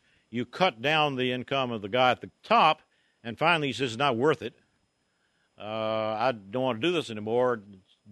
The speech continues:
Too many problems, too many headaches. Uh, I'll let somebody else do it," and he leaves, and you get somebody that's less competent, and then the total return reduces, and then the guy at the bottom is worse off than he was before. So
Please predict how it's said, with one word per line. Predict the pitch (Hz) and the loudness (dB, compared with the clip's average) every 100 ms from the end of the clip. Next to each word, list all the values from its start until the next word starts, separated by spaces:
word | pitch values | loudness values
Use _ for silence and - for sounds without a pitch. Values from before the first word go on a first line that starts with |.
| 95 | -20
Too | - 143 | -12 -8
many | 113 | -8
problems, | - 139 139 127 123 110 | -2 2 2 0 -8 -10
too | 131 | -10
many | 113 | -6
headaches. | 120 139 131 123 - - - - _ _ _ _ _ _ _ | -2 2 2 0 -6 -14 -14 -16 _ _ _ _ _ _ _
Uh, | - | -12
I'll | 110 113 110 110 113 | -6 -2 0 0 0
let | 135 131 | 0 -2
somebody | 135 120 160 | -4 0 2
else | 214 - | 0 -2
do | 127 | -2
it," | 135 123 | -2 -4
and | 117 | -8
he | 160 | -4
leaves, | 135 135 139 113 | 0 0 -2 -6
and | |
you | 110 | -6
get | 123 | -6
somebody | - 131 123 | -6 -4 -4
that's | 101 | -4
less | 110 - | -10 -8
competent, | - 202 165 160 156 _ _ _ _ - | -4 -2 -2 -8 -12 _ _ _ _ -8
and | 135 139 | -4 0
then | 160 151 143 127 | -2 -2 -8 -8
the | 120 | -10
total | 113 160 160 135 123 | -4 -2 0 0 -4
return | 117 156 156 139 127 | -4 -4 -4 -4 -6
reduces, | 113 127 120 175 160 | -4 -4 -4 -6 -6
and | 127 | -4
then | 127 127 | -4 -2
the | 117 | 2
guy | 123 123 | 4 4
at | 113 | 0
the | |
bottom | 107 120 117 113 110 | 0 0 0 -4 -12
is | 110 117 | -10 -8
worse | 104 123 - | -4 -2 0
off | 165 226 156 | 4 4 4
than | 110 | -4
he | 104 | -10
was | 98 98 - | -8 -8 -10
before. | 92 202 180 87 | -6 -2 0 -2
So | - 117 101 | -6 -8 -8